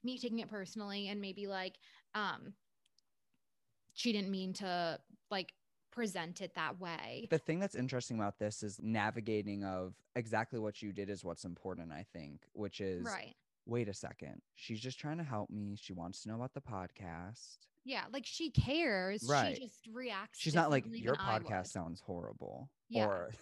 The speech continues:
Speaker 2: <laughs> you know what I mean? Yeah.
Speaker 1: <laughs>
Speaker 2: And that's,
Speaker 1: Yeah.
Speaker 2: yeah, that isn't, yeah, that's hard.
Speaker 1: Yeah, and it's the same with, like, treating people the way you wanna be treated. And I know that, like,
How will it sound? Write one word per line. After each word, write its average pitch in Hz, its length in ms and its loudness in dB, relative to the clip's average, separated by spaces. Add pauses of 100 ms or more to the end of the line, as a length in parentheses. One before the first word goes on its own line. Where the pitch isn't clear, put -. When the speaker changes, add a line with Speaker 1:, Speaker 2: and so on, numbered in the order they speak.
(140)
Speaker 2:
<laughs> - 300 2
you 262 100 2
know 123 60 4
what 110 40 2
I 107 40 0
mean? 294 140 4
Yeah. - 340 2
Speaker 1:
<laughs> 349 340 -4 (100)
Speaker 2:
And 190 120 6
that's, 226 260 4
Speaker 1:
Yeah. 214 180 -2
Speaker 2:
yeah, 110 360 4
that 160 220 6
isn't, 113 400 -2
yeah, 107 140 2
that's 95 200 -2
hard. - 160 4
Speaker 1:
Yeah, 269 180 12
and 302 140 8
it's 311 180 2
the 320 100 4
same 240 380 2
with, 247 220 -2
like, 202 560 2
treating 247 440 4
people 240 260 0
the 226 100 0
way 214 120 2
you 208 180 2
wanna 208 200 2
be 202 140 0
treated. 202 360 0
And 208 160 2
I 202 80 4
know 190 260 2
that, 185 220 -2
like, 180 360 0